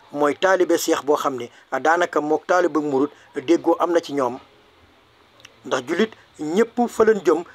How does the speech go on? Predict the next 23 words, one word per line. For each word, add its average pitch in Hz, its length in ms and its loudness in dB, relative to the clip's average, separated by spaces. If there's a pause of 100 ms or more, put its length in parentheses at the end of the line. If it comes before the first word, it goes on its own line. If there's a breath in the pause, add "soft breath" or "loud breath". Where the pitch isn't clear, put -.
(140 loud breath)
te 180 80 4
it 208 160 0
jullit 185 240 -2 (240 loud breath)
mooy 202 300 2
ki 220 120 -6
nga 220 100 4
xam 175 200 0
ni 151 140 0 (220 loud breath)
mooy 175 180 4
ku 202 140 -6
bëgg 147 200 0
réewam, 156 400 4 (280 loud breath)
bëgg 220 340 0
ay - 100 4
kilifaam, - 480 -2 (220 loud breath)
bëgg 214 380 0
ab - 120 -2
tarixaam, 143 440 0 (240 loud breath)
waaye 160 240 4
lépp 180 300 -4
loo 185 140 2
xam 156 220 -2
ni 131 120 -4